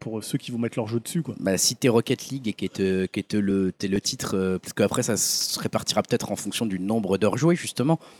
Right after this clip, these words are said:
Speaker 2: Si t'es le titre le plus joué sur Epic Games, peut-être que t'auras des royalties
Speaker 1: Oui.
Speaker 2: qui seront bien plus intéressantes, et du coup, euh, voilà, ça sera à toi de faire des jeux de plus en plus addictifs, et clairement, ça sera encore une façon de favoriser les gros développeurs et un certain type de jeu. Ça, c'est
Speaker 1: Ouais,
Speaker 2: une
Speaker 1: alors,
Speaker 2: autre question qu'on
Speaker 1: parce
Speaker 2: se
Speaker 1: que
Speaker 2: posera
Speaker 1: là,
Speaker 2: à ce
Speaker 1: faut,
Speaker 2: moment-là.
Speaker 1: faut le préciser aussi, il y a quand même,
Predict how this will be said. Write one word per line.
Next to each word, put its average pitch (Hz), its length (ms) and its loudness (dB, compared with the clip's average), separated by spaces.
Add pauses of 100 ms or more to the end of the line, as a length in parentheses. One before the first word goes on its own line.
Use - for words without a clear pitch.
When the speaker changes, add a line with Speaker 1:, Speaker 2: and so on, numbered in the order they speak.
Speaker 2:
Si - 160 -4
t'es - 80 -2
le 101 60 -4
titre - 320 -2
le 104 60 2
plus - 200 -2
joué 113 160 2
sur 98 180 0
Epic 90 280 -4
Games, 127 180 2
peut-être - 300 -4
que - 80 -4
t'auras 92 260 0
des 95 80 2
royalties 95 320 0
Speaker 1:
Oui. 151 180 6
Speaker 2:
qui - 120 -8
seront - 160 -4
bien 98 120 -2
plus 90 160 -8
intéressantes, 113 520 -2
et 95 40 -2
du 87 120 -10
coup, 120 260 2
euh, 87 340 2
voilà, 117 200 2
ça - 100 -6
sera - 160 -2
à 98 60 4
toi 120 100 -2
de - 80 -6
faire 98 140 -6
des 92 100 -2
jeux 95 80 -4
de 98 100 -8
plus - 120 -6
en 98 60 -2
plus 95 180 -6
addictifs, 180 440 -4 (380)
et 165 80 -10
clairement, 95 340 0
ça 107 120 0
sera - 180 -4
encore 110 220 2
une 92 240 -6
façon - 260 -4
de 113 60 -6
favoriser 92 440 -2
les 98 80 -6
gros 95 200 -6
développeurs 110 640 0
et 87 240 -2
un 82 100 -6
certain - 280 -6
type 90 180 -10
de 107 80 0
jeu. 110 180 -2
Ça, 90 140 -6
c'est - 160 -4
Speaker 1:
Ouais, - 20 6
Speaker 2:
une 165 40 8
Speaker 1:
alors, 123 100 6
Speaker 2:
autre - 100 -4
question 113 240 -2
qu'on - 80 -8
Speaker 1:
parce 151 140 2
Speaker 2:
se - 40 0
Speaker 1:
que - 40 4
Speaker 2:
posera 165 100 8
Speaker 1:
là, - 40 8
Speaker 2:
à - 20 4
ce - 40 0
Speaker 1:
faut, - 120 -2
Speaker 2:
moment-là. 120 140 2
Speaker 1:
faut 139 120 2
le 160 60 6
préciser 127 340 -2
aussi, 147 160 2
il 180 80 2
y 135 60 6
a 117 80 2
quand 135 240 -2
même, 139 180 2